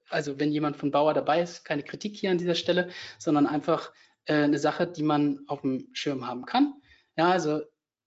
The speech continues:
wir haben hier die Title Changes seit vierzehnten achten. Ich habe die irgendwann mal reingepackt, diese Webseite, um sie einfach,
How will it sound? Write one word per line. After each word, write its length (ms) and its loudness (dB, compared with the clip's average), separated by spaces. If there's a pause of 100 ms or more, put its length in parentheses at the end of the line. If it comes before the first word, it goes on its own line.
(380)
wir 120 4
haben 140 4
hier 160 -2
die 120 -4
Title 340 2
Changes 640 0
seit 580 0 (240)
vierzehnten 540 2
achten. 480 2
Ich 100 -4
habe 140 -8
die 80 2
irgendwann 420 4
mal 140 6
reingepackt, 520 0
diese 140 -2
Webseite, 420 2
um 120 0
sie 80 0
einfach, 340 -2